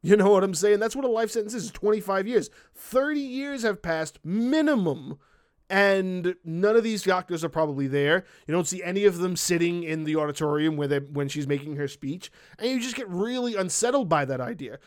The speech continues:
Thirty years, even if they're not, you know, dead or just really old, they're all retired. They're not still practicing.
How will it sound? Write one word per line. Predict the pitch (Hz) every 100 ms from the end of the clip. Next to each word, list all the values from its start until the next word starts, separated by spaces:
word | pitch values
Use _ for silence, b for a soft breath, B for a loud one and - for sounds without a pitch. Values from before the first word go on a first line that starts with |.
| B B
Thirty | - 269 294 247
years, | 247 294 214
even | 220 320
if | 330
they're | 285 262
not, | 240 233 180
you | 180
know, | 160 151 151 139
dead | 156 175 190
or | 156
just | 151
really | 135 170 156
old, | 156 233 175
they're | 170 185
all | 294
retired. | 240 - 160 220 233 233 233 b b _
They're | 196
not | 240 285 -
still | 208 143
practicing. | - 160 233 202 - 160 214